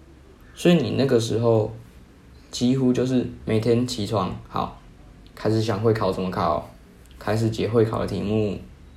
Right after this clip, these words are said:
压力真的大到不行。那也还好啦，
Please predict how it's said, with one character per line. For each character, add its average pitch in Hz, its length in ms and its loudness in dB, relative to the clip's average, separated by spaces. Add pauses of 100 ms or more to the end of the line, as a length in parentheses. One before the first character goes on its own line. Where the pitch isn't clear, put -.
(1200)
压 110 220 4
力 117 120 4
真 113 140 0
的 107 240 0 (760)
大 113 220 6
到 113 140 6
不 110 140 2
行。 110 180 -4 (760)
那 107 320 -4 (240)
也 110 180 0
还 110 240 0
好 104 200 2
啦， 90 200 -4